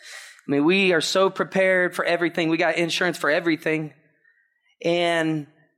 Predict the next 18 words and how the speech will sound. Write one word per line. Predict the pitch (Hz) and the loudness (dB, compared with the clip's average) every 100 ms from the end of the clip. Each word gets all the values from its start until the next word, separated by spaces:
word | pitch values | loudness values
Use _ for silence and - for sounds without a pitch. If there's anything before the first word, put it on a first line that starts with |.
| _ | _
and | 165 165 165 160 156 156 143 _ _ _ - | -2 0 2 0 0 -4 -8 _ _ _ -6
life | 139 170 196 196 | -2 0 0 -2
is | 156 | -2
so | - 175 | 0 -2
short. | - 175 123 - - | 0 -2 -2 -4 -2
Don't | 170 185 | -2 0
you | |
know | 190 185 | 0 2
that? | 185 180 - - _ - - - | 2 0 -4 -14 _ -20 -18 -6
It's | - | -2
so | 185 | 0
short. | 151 - 131 - _ _ _ _ _ _ _ _ _ _ _ _ _ - | 0 -4 -6 -10 _ _ _ _ _ _ _ _ _ _ _ _ _ -6
I | |
met | 165 170 170 | 0 0 0
with | 165 | 0
a | 156 | -2
teenager | - 196 180 170 156 | -2 -2 0 0 0
yesterday | 165 165 160 - 151 143 104 - | 0 0 0 -4 -2 -2 -2 -10